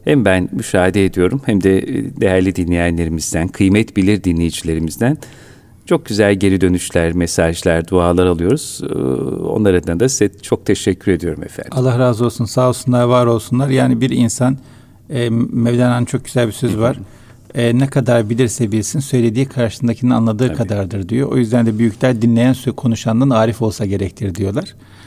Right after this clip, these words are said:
Speaker 2: Biz az söylüyoruz, dinleyenlerimiz çok anlıyor. Sağ olsunlar, var olsunlar.
Speaker 1: Eksik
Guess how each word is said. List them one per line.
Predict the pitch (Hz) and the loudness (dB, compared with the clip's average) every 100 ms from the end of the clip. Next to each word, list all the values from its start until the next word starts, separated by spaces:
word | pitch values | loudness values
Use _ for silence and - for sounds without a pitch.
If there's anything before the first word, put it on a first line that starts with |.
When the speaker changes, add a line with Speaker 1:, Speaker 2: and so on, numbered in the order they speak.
| - - | -18 -4
Speaker 2:
Biz | 127 | 0
az | - 156 | 2 2
söylüyoruz, | - 123 113 160 127 | 2 2 4 2 2
dinleyenlerimiz | 123 127 120 120 139 147 | 2 4 4 4 2 2
çok | 151 135 | 0 2
anlıyor. | 120 104 101 | 2 2 0
Sağ | - 117 | 2 2
olsunlar, | 110 - 107 104 | 2 0 0 2
var | 104 117 | 2 2
olsunlar. | 107 101 - 107 - 107 | 2 0 -2 -2 -2 -6
Speaker 1:
Eksik | - - | -12 -12